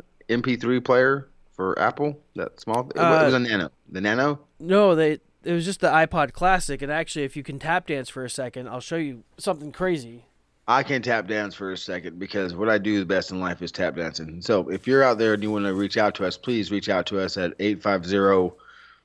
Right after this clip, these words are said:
Speaker 1: uh, uh, three other numbers.
Speaker 2: Three zero seven, five two two one.
Speaker 1: And then five two two one. Give me a second. And then <laughs>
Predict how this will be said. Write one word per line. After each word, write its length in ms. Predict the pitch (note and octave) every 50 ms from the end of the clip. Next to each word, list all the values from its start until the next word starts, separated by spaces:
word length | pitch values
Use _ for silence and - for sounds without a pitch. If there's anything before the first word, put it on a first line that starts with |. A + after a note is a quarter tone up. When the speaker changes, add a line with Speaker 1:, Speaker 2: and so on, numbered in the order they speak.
| _ _ _ _ _ _ _ _ _ _ _
Speaker 1:
uh, 40 | - E2+ F2+ F#2 F2+ F2 E2+ E2+ E2+ E2+ E2 D#2 D#2 D#2+ D#2+ D#2+ - - - F2
uh, 480 | F#2 G2+ G2 F#2+ F#2 F2+ F2+ F2+ F2+ E2+
three 260 | - - A2 A2+ A2+
other 360 | A2 G#2+ G#2 G#2 G2 F#2+ F2+ - - - _ _ _
numbers. 640 | - E2+ F#2 F#2+ F#2+ E2+ F#2+ F#2+ F#2 F2+ E2+ - - -
Speaker 2:
Three 220 | - F3+ F#3 G3 F#3+
zero 260 | F3+ G3 G3+ F#3+ F3+
seven, 460 | E3+ - F#3 F3+ F3 D#3+ E3+ E3+ D#3
five 280 | - D#3+ D#3 D#3 D3+ -
two 140 | - D#3+
two 220 | C#3 - D#3 D3 C#3+
one. 80 | C#3
Speaker 1:
And 80 | B2+ A2+
then 80 | G#2+ F#2+
five 380 | - - G#2+ G#2+ G#2+ G2+ - -
two 160 | - A#2 G#2
two 160 | - G#2+ G2+
one. 320 | F#2 F2 F2 E2 D#2 - - _ _ _ -
Give 180 | - C3+ C#3 -
me 120 | G3+ F3+
a 40 | C#3
second. 500 | - - - - D3+ C#3 - - - - _ _ _ - - - - - - - -
And 160 | A#2 B2+ A#2
then 80 | G#2+ G2
<laughs> 80 | F#2